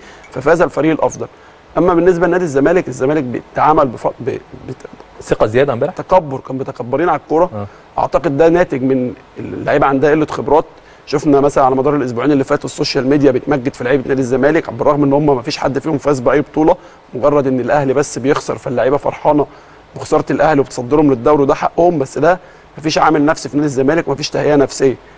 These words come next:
Speaker 1: اللعيبه ما فازتش ببطولات، ما ينفعش انت في نادي كبير زي نادي الزمالك تفرح ان انت بتكسب ماتش او بتكسب اتنين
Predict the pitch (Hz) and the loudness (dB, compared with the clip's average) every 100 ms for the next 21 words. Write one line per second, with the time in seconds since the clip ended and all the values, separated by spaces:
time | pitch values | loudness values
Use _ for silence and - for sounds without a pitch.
0 | - - 147 139 123 151 139 120 - 135 | -8 0 2 2 -2 -4 -6 -8 -2 0
1 | 170 - 117 117 139 147 147 135 135 139 | 0 -2 -12 -4 -2 -2 -4 -4 -2 -2
2 | 123 143 131 123 135 135 123 135 143 131 | 0 -2 0 0 0 0 0 2 0 -2
3 | - - - - - 170 139 - 135 156 | -8 -20 -20 -6 -2 -2 -2 -2 0 0
4 | 147 160 - 127 131 147 - 123 151 - | -2 -4 -2 0 2 0 -2 -4 -6 -4
5 | 131 - 147 | -6 -2 -2